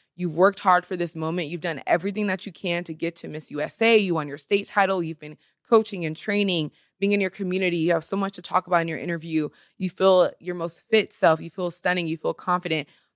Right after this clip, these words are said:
Those are the only things that you can ask for, honestly, like, truly, because as soon as you step on that stage, it's completely out of your hands. Like, these are a group of judges,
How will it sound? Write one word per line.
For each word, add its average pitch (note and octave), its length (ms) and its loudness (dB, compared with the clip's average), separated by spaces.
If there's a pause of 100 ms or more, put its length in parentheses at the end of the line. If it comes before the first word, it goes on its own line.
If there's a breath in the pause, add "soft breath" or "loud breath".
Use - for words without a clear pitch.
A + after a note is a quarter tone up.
(160)
Those A3 260 6
are E4 80 2
the C#4+ 100 6
only G3 200 0
things G3 180 -4
that F3 180 -4
you G3 60 -10
can E3+ 120 -6
ask D#3 380 -4
for, - 240 -4
honestly, D#3+ 380 -6
like, C#3 180 -6
truly, F3 760 -4 (260)
because F#3 340 2 (100)
as - 160 -4
soon A#3+ 140 0
as B3+ 40 4
you B3+ 60 2
step A#3 220 0
on A3+ 140 2
that G#3 100 2
stage, A3 360 -4
it's - 200 -4
completely G3 880 -4
out E3 180 4
of D#3+ 100 -4
your D#3 120 -4
hands. D3 420 -10
Like, D#3+ 200 2 (280)
these A#3 160 2
are A3+ 120 8
a F3+ 60 4
group G#3 220 -6
of F#3+ 140 -6
judges, F3+ 580 0